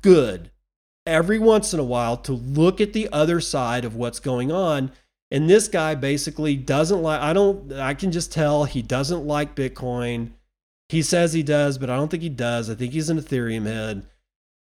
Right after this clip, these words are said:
And the reason that I have that feeling is because he keeps going after maximalists, saying maximalists are mad. I'm not mad.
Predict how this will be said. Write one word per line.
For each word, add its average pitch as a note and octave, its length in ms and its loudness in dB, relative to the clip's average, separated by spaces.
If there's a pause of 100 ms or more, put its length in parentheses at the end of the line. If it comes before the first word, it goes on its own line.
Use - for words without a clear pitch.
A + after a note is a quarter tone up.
(120)
And D3+ 180 2
the D3 60 0
reason G3+ 460 0
that F3 120 0
I C#3 160 -2
have D3+ 420 -2
that D3+ 220 -2
feeling C#3 600 0
is C#3 180 -4
because B2 520 -4
he C#3+ 100 -4
keeps C3 340 -4
going B2+ 340 -2
after B2 600 -4 (520)
maximalists, C#3 920 -6 (480)
saying D#3+ 560 2 (200)
maximalists E3 920 0
are B2+ 260 -2
mad. G#2+ 480 -6 (160)
I'm C#4+ 240 4
not F4 300 2
mad. C4 520 -2